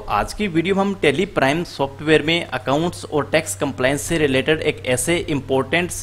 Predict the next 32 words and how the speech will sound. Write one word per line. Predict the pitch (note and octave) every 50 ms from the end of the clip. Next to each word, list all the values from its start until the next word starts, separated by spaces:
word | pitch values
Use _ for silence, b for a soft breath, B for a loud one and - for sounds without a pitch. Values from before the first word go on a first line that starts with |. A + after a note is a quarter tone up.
| D3+ - -
entry | C#3+ B2 - D3 E3+ F#3
के | - F#3+
बारे | D#3+ C#3 C#3 C#3 D3
में | D3 D3+
हम | D#3 D3
बात | B2 - C3+ - -
करेंगे। | - B2 G#2+ A2 A2+ A#2+ F3 F#3+ B B B B B B B B
और | - D#3+ E3 - -
अक्सर | D3 - - - G3 G3+ G#3 G3+ - -
उस | G3+ G#3 G#3 - - - -
type | E3 D3+ D3+ D3+ - -
की | F3+
जो | E3 F3+ F#3 E3+
entry | - C3+ C3 C3+ C3+ - F3+
होती | D#3+ D#3 D#3 - - E3+
है, | F3+ F3+ F3+ E3+ -
जब | E3+ - - - - -
accountant | B2 A#2 - C#3 C#3+ C#3+ - E3+ E3+ F3 D#3+ - B B B B B -
किसी | D3 C#3 - F3 F3+ - - - -
company | - C3 C3 B2+ - D#3 E3 E3
में | E3+ E3+ F3 E3 - C#3
as | C#3+ D3 C#3
a | D#3+ D#3+
interview | - D3 C3+ B2 D3 D#3 E3 F3
के | D#3+ - D#3+
लिए | D3 D#3 D#3+
जाता | - A#2+ G#2 G2+ - C#3
है, | D3+ D#3+
तो | D#3+ F3+ D#3+
वहाँ | C3 A#2 A2+ A2+ A2+ G#2+ - -
पर | D#3 D#3+
उस | - - - F3+ F3 - -